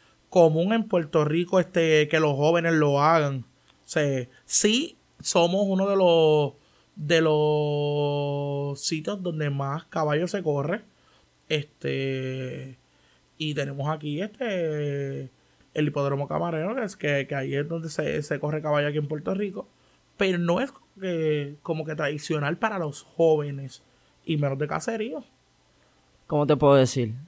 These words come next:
Speaker 2: Pues, mis abuelos, que en paz descansen, de parte de mamá, ellos siempre han sido hípicos. Ellos eran desde niños, son los que me llaman pa'l, pa'l hipódromo, y siempre me decían: "Yo quiero que tú seas jockey,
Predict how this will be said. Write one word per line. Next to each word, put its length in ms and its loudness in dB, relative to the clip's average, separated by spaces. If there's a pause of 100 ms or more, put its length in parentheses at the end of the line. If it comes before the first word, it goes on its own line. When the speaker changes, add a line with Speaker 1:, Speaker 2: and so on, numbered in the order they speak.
(160)
Speaker 2:
Pues, 460 4
mis 200 0
abuelos, 320 2
que 60 0
en 60 -2
paz 180 -2
descansen, 760 -2
de 120 -4
parte 260 -6
de 40 -2
mamá, 360 -4 (180)
ellos 280 -2
siempre 340 -2
han 120 -2
sido 260 -2
hípicos. 500 0 (340)
Ellos 400 2
eran 240 2
desde 280 0
niños, 360 0
son 260 -2
los 100 -8
que 120 -8
me 100 -4
llaman 260 -2
pa'l, 460 -4 (160)
pa'l 200 -4
hipódromo, 460 0
y 60 -2
siempre 260 -2
me 120 0
decían: 320 0
"Yo 80 -2
quiero 160 -2
que 80 -4
tú 100 -6
seas 320 -4
jockey, 440 -4